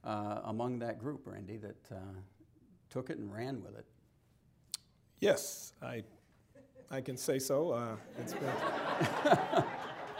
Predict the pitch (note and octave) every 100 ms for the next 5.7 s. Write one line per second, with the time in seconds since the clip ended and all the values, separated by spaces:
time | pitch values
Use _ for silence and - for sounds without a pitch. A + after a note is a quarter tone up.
0 | - - - - - - - - - D#3
1 | E3 C3+ - - - - - - D#3 G#3
2 | F#3+ G3 G#3 F3+ G3 F3+ G3+ G#3 G3 G#3+
3 | G#3+ D#3+ G3+ F3+ E3+ D#3 B2 C#3+ C#3 B2
4 | A#2 A2+ G#2+ - A2+ C#3 A#2 G2+ A2+ A#2+
5 | B2 A#2+ - B2+ A2+ G#2+